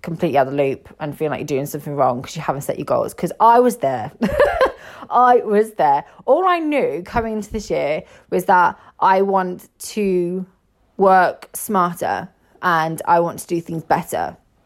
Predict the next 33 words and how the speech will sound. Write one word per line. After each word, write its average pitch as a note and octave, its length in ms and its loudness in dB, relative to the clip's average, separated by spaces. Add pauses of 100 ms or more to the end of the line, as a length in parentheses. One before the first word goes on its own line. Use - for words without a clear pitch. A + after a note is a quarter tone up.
(480)
in G#3 160 2
every G#3 340 2
area E3+ 220 2
of D3+ 60 -10
my D#3 160 0
life. A#2 420 0
Don't G#3+ 240 2
feel C4 140 0
bad G3 480 4
if G3+ 160 -8
you G#3 80 -6
didn't F#3+ 580 -2 (160)
set - 720 -2 (120)
goals. F3+ 340 4
Even G3+ 320 -2
at F#3+ 120 0
this E3+ 180 -6
point, G3+ 340 2
you G3 60 0
still F#3 200 -2
haven't F3+ 300 -2
set, F3+ 240 0
like, E3 220 2
these E3+ 200 -4
crazy E3 440 -4
goals. D#3 380 4 (380)
If G#3+ 220 2
you A#3 460 2
set A3+ 320 2
your G3 100 2
goals G3 260 4
in F3+ 140 0
March G3 600 2